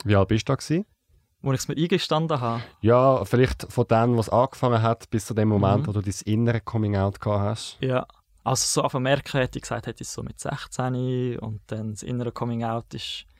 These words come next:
Speaker 2: ich weiss nicht, ein bisschen später eigentlich gekommen, vielleicht ein Jahr, zwei. Mhm.
Speaker 1: Wer ist der erste Mann gsi, wo du geküsst hast?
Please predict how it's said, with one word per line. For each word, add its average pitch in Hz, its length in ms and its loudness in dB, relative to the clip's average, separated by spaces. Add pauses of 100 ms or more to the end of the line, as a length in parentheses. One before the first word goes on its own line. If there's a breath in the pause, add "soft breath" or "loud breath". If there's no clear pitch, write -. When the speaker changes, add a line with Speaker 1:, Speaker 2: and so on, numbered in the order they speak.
(220)
Speaker 2:
ich - 80 -20
weiss 120 220 0
nicht, 127 180 -2
ein - 440 -20 (180)
bisschen 151 300 2
später 147 440 2
eigentlich 139 200 -2
gekommen, 135 220 -4
vielleicht - 260 -12 (140)
ein - 180 -10
Jahr, 123 220 0 (120)
zwei. 123 580 -4 (380)
Mhm. 131 300 -4 (880 loud breath)
Speaker 1:
Wer 101 520 4
ist - 220 -4
der 95 80 2
erste 101 300 0
Mann 95 280 4
gsi, 104 360 0
wo 98 100 2
du 95 320 0
geküsst - 380 -4
hast? 165 340 -4